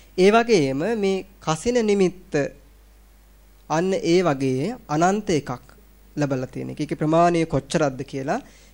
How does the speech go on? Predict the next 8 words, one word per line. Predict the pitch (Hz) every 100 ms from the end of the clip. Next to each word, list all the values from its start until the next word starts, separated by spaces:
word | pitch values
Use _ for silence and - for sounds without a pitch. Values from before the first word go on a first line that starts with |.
| -
කියන්න | 175 147 127 123
බෑ. | 123 - - - _ - _ _
ඒතර | 180 247 220
මේ | 202 233
කෙනා | 233 156 131 139 220 330 269 - _ _ _ _ _ _ _ _ _ _ _ _ 165
දැන් | 156 156 151 -
අදිෂ්ඨාන | - 156 208 - 226 214 202 196
කරගන්නවා. | 185 180 147 131 123 123 170